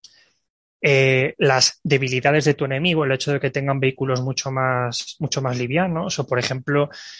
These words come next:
eh, que estén yendo en formación de columna por una carretera, porque, claro,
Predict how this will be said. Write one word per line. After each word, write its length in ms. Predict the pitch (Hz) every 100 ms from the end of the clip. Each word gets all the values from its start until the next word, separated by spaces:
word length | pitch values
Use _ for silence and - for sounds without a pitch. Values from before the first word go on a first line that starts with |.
| - _ _
eh, 360 | 147 135 135 127
que 60 | 156
estén 240 | - 151
yendo 280 | 151 147 156
en 120 | 147
formación 460 | - 135 135 - 147
de 100 | 147
columna 380 | 143 143 147
por 120 | - 143
una 220 | 143 143
carretera, 560 | 131 127 120 156 180 190
porque, 340 | 143 - 120 -
claro, 260 | 156 143